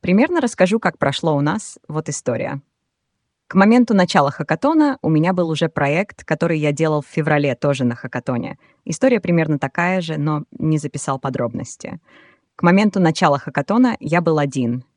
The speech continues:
и идея реализовать игру «Камень, ножницы, бумага» с использованием блокчейна,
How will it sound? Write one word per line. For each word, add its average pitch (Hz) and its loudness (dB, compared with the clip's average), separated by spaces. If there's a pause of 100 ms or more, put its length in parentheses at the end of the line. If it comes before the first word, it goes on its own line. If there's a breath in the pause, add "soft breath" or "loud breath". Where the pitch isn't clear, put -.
(180)
и 175 -2
идея 240 2
реализовать 151 0
игру 156 -2
«Камень, 160 0
ножницы, 147 -2
бумага» 143 -4
с - -14
использованием 143 -2
блокчейна, 156 -4